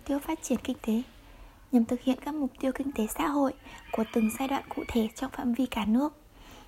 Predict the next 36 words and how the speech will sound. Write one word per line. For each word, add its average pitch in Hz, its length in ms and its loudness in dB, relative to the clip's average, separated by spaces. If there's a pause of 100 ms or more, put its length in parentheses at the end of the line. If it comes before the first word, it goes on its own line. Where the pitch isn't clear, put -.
Mười, 220 380 6 (360)
cơ 277 180 4
quan 285 180 2
chủ 226 240 -2
quản 254 240 0 (120)
là 214 220 2
bộ, 233 280 2
cơ 254 120 2
quan 269 200 0 (140)
trung 269 140 2
ương 262 140 6
và 220 140 0
địa 240 260 -2
phương 269 240 2 (380)
quy 285 140 2
định 269 160 -2 (200)
tại 262 300 0
khoản 220 280 2
bốn 214 180 0
điều 254 160 2
này 208 320 0
quản 208 240 -2
lý 214 200 2
chương 262 180 4
trình 214 180 2 (120)
dự 269 60 -2
án. 220 300 0 (760)
Mười 240 180 6
một, 208 300 0 (800)
cơ 269 120 6
quan 269 240 4
chuyên 269 220 0
môn 269 140 4
quản 226 180 0
lý 214 120 2
đầu 240 180 0